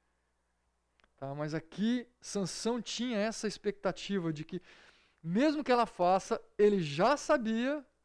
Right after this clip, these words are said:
percebe mais uma vez, ele não era tão tolo, mas ele se sujeita a isso.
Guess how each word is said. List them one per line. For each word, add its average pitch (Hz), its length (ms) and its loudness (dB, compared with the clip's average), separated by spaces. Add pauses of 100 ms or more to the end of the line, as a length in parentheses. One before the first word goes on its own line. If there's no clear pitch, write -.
(100)
percebe 202 360 -2
mais 185 180 -2
uma 170 80 -4
vez, 190 240 4
ele 190 140 -2
não 202 80 -2
era 214 120 2
tão 220 200 -4
tolo, 175 520 0 (600)
mas 185 200 0
ele 240 120 0
se - 160 -6
sujeita 220 760 0
a - 20 -2
isso. - 480 -12